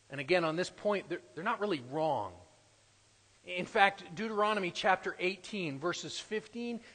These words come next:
and verse eighteen say this. Moses, speaking in verse fifteen, says, "The Lord your God will raise up for you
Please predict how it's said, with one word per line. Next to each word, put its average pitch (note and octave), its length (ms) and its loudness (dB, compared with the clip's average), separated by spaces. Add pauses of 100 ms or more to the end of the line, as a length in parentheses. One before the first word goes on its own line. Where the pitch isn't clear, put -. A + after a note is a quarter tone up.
and F3 120 -6
verse E3 260 -4 (100)
eighteen G3+ 480 -2
say D#3+ 280 0
this. E3 340 2 (400)
Moses, G#3 480 6
speaking G#3+ 460 -4
in E3+ 100 -2
verse F3+ 260 0
fifteen, F3 560 -2
says, F3+ 360 0 (240)
"The F3+ 100 0
Lord G3 340 6
your A3 140 -2
God F#3+ 400 6
will F3 160 2
raise G3 380 2
up A3+ 180 4
for G3 260 2
you F3+ 500 0